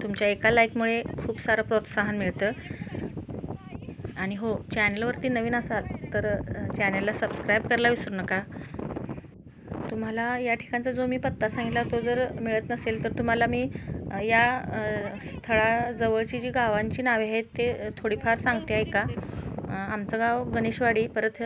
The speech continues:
शिपेकरवाडी, आमशी, बोलोली आणि, अ, बेरकेवाडी, धोंडेवाडी, केकतवाडी, परत, अ, वाघोबाची वाडी, अशा पद्धतीने इथे शेजारी इथे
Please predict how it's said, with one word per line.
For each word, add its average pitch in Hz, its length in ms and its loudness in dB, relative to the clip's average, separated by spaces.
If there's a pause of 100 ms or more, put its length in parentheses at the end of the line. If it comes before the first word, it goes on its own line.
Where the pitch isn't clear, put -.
(100)
शिपेकरवाडी, 226 720 2
आमशी, 220 520 -2
बोलोली 220 600 2 (640)
आणि, 208 400 -4 (480)
अ, 214 40 -4 (440)
बेरकेवाडी, 214 800 2 (1300)
धोंडेवाडी, 214 840 0
केकतवाडी, 214 760 2 (500)
परत, 208 380 -2
अ, 214 200 2
वाघोबाची 214 500 2
वाडी, 208 340 2 (100)
अशा 208 220 -6
पद्धतीने 220 560 -2
इथे 220 600 -4
शेजारी 214 500 0
इथे 220 380 -2